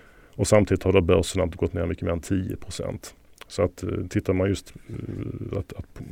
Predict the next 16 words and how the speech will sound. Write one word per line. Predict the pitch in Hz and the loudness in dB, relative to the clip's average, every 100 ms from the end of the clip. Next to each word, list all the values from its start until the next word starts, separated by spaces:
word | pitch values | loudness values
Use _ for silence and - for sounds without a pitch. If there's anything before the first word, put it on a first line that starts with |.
| 123 | -2
jämför, | 107 101 - 92 | 2 2 2 0
eh, | 90 - - - - 117 101 | 0 -6 -20 -20 -14 -10 -4
börsnedgången | 98 107 - 95 101 120 101 90 92 | 4 4 4 2 4 4 4 0 2
med, | 92 95 | 0 2
med | 95 | 4
vinstprognoserna | 98 95 - 98 92 - | 4 2 2 2 2 -2
för | 87 | -6
tjugohundratjugoett | - 98 92 - 107 87 - | -2 0 0 2 0 0 -4
så | - | -6
har | 87 | -2
faktiskt | 90 90 | -2 2
börsen | 90 - - | 0 0 -4
klarat | 90 90 | -6 -4
sig | 85 | -4
lite | 82 87 | -2 -2
bättre, | 101 - - | -2 -4 -10